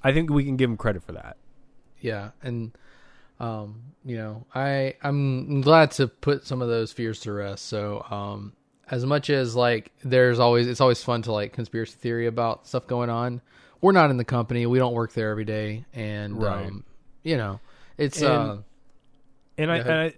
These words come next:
Speaker 1: I, I think what it is is that, I, you know, Halo's obviously gonna draw massive attention. It doesn't matter how it does.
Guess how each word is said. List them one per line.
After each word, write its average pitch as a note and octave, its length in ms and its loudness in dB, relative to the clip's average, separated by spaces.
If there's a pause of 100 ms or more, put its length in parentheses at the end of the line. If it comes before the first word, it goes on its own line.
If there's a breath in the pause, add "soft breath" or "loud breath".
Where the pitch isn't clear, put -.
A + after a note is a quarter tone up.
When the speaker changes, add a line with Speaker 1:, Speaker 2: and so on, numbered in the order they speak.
(120)
Speaker 1:
I, D#3 40 0
I D#3 40 0
think F#3+ 180 2
what F#3 120 0
it C#3 100 -2
is B2+ 200 0
is G#2+ 140 -12
that, A#2 240 -4 (120)
I, - 120 -10 (360 soft breath)
you D#3 100 -2
know, E3+ 120 4
Halo's F#3 440 4
obviously D3 360 2
gonna B2+ 180 0
draw A2 580 2
massive A2 540 -2
attention. F2+ 460 -8
It G#2+ 80 -6
doesn't F3 240 4
matter C3 260 4
how G#2+ 340 2
it F2+ 140 -12
does. E2 440 -10